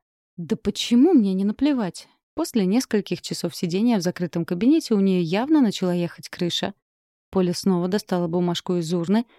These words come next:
где был номер телефона строительной компании. Нахмурившись, она стала припоминать последние месяцы работы с Инной. Было много счетов, много отчетов по финансированию и конкурсы. «Тендеры!» —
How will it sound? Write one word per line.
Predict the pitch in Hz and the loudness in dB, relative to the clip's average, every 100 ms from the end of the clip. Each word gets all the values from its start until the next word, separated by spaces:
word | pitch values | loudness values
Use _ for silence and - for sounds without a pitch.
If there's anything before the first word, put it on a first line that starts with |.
| _ | _
где | - 185 175 | -4 0 0
был | 170 185 | 0 0
номер | 175 175 175 | 2 0 -2
телефона | - 180 - 226 262 | -4 -6 -2 0 0
строительной | - 175 160 175 175 | 0 -4 -2 -2 -2
компании. | 220 220 190 175 175 _ _ _ - | -2 -2 -2 -2 -4 _ _ _ -2
Нахмурившись, | 214 208 214 202 220 - 311 - | -2 0 -2 0 -2 -6 -10 -6
она | 214 196 196 262 | -2 0 0 -2
стала | - 190 185 | -2 -4 -4
припоминать | - 190 - 180 180 202 - | -4 -6 -4 -4 -4 -6 -8
последние | 302 - 196 180 226 269 | -14 -6 -4 -2 2 2
месяцы | 190 - 240 - | 2 -2 -6 -2
работы | 214 156 170 - | -2 -2 -6 -6
с | 208 - | -6 -2
Инной. | 185 180 180 - _ _ - | -2 0 -4 -6 _ _ -6
Было | 202 190 180 | -2 -2 -2
много | 180 175 170 | -2 -4 -4
счетов, | 175 - - 175 190 - | -8 -10 -8 -8 -8 -8
много | 190 180 175 180 | -4 -2 -2 -6
отчетов | - - 180 175 - | -8 -8 -8 -8 -10
по | 180 | -10
финансированию | - 185 180 - 214 180 185 185 180 - _ _ _ - | -4 -4 -4 0 0 2 0 0 -2 -6 _ _ _ -4
и | 196 - - | -4 -6 -8
конкурсы. | 190 185 175 - 175 - 175 - _ _ _ _ _ _ _ _ - | -2 -2 -2 -8 -12 -8 -8 -10 _ _ _ _ _ _ _ _ 0
«Тендеры!» — | 320 277 202 180 175 | 4 4 4 0 -4